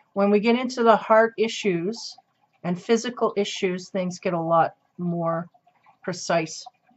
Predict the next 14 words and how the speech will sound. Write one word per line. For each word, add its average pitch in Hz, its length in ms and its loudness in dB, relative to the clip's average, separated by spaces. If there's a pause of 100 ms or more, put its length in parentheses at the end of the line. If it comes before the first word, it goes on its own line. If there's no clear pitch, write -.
(1080)
So 240 120 -4
the 226 120 6
first 254 380 0
card 269 200 6
I 233 80 4
get 208 260 4
under 208 260 4
the 196 120 4
Two 196 200 2
of 180 120 -4
Pentacles 233 600 0
was 180 120 -8
the - 180 -20
twelve, 190 480 8